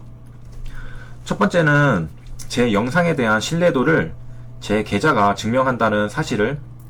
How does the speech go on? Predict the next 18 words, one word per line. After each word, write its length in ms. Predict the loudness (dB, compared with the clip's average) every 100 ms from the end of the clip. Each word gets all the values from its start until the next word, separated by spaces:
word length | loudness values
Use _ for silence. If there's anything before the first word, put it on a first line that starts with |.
| 0
깨달았기 440 | 2 4 2 0
때문입니다. 580 | 0 0 0 0 -2 -4 -10 -14 -14 -14 -16 -16 -18 -6
저는 300 | 0 2 2
계좌 260 | 2 4
공개는 560 | 4 4 2 2 0 -4 -12 -16 -6
이벤트 360 | 0 0 2 2
같이 600 | 2 0 -2 0 0 -2
재미있는 460 | -4 0 2 0 0
콘텐츠 500 | -2 -2 -2 -4 -4
중 280 | -2 -4 -6
하나라고 480 | -4 2 4 4 0
생각해 500 | 0 -2 0 2 2
왔습니다. 500 | 2 -4 -4 -4 -6 -12 -18 -18 -18 -18 -2
계좌는 340 | 0 4 4
얼마든지 760 | 4 4 4 2 0 0 0 -2
조작할 360 | -2 -2 -2 -2
수 100 | -4
있고 400 | 0 0 0